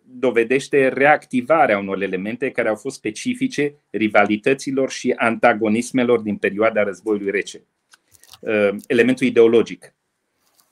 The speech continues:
eh, demonizarea celuilalt și apărarea propriilor valori, care apare ca o reacție instinctivă corectă. Este corectă, dar nu mai există teritoriu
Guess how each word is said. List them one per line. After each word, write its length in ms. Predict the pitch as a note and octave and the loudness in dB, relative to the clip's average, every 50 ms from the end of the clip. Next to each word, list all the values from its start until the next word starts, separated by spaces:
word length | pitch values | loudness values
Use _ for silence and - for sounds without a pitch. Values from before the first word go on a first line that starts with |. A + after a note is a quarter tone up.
| _ _ _ _ - | _ _ _ _ -10
eh, 240 | - G#2 G#2 G2+ G2 F#2 F#2 F2+ F#2+ F2 D#2 G2+ - - | -4 -2 0 0 -2 -2 -6 -10 -10 -12 -14 -16 -16 -4
demonizarea 760 | - - - B2+ B2+ B2 A#2+ A#2 G#2+ - C#3+ C#3 C3+ C3 B2 | 2 4 6 6 6 4 4 4 6 8 8 8 8 6 4
celuilalt 840 | - - D3 C3 B2 A2+ G#2+ G2+ G#2+ A#2 C3+ F3 G#3 G#3 _ _ _ _ _ _ _ _ _ _ _ | 2 0 -2 0 0 -2 -2 -2 -2 -2 -2 -2 -4 -6 _ _ _ _ _ _ _ _ _ _ _
și 220 | - - - D3 | -16 -12 -10 -8
apărarea 560 | C#3+ - C3+ - - A2+ G#2+ A#2+ C3+ C#3 C3 B2 | -6 -4 -4 -4 -4 -2 -2 -2 0 0 -2 -2
propriilor 460 | - C3 B2 - G#2 A#2+ A#2 A2+ G#2 | -4 -6 -6 -6 -4 -4 -4 -4 -2
valori, 380 | G#2+ A2 A2 G#2 F#2 E2 - _ _ _ _ | 0 0 0 0 -2 -4 -8 _ _ _ _
care 180 | - F2 F2 F2 | -10 -8 -6 -6
apare 320 | E2+ - G#2+ G#2+ A2+ A#2 | -6 -6 -6 -6 -6 -6
ca 120 | - - | -6 -4
o 120 | A2+ A2 G#2+ | -4 -2 -2
reacție 360 | G#2 G2 F#2+ - - - A2 | -4 -4 -6 -8 -10 -10 -8
instinctivă 600 | A2+ A#2 - - A2+ G2+ F#2+ - G2+ F2+ G#2+ B2 | -8 -8 -6 -4 -4 -4 -4 -4 -4 -2 -2 -2
corectă. 560 | - - F#3 F3+ E3+ - - - - - _ _ _ _ _ _ _ _ _ | 0 2 4 6 6 4 2 -2 -10 -10 _ _ _ _ _ _ _ _ _
Este 380 | - F#2+ G#2+ B2+ C3 - E3+ E3 | -4 0 0 0 2 2 0 2
corectă, 460 | - E3+ C#3+ F#2+ F2 - - - - _ _ _ - | 2 2 2 2 0 -6 -10 -18 -18 _ _ _ 0
dar 160 | - A#2 A2 | 2 2 4
nu 80 | A#2+ | 4
mai 160 | C3+ D#3+ D#3 C#3+ | 4 4 2 2
există 480 | C3 B2 C3 C3+ C3 - - A#2+ A2 | 0 -4 -6 -8 -6 -2 -2 -2 -2
teritoriu 800 | G#2+ - C3 A#2+ A#2 A2 G#2+ - C#3 C#3 B2+ B2+ C#3 D#3+ D#3+ - | 0 -2 -4 -2 -4 -4 -6 -4 -2 -2 -2 -2 -4 -6 -6 -6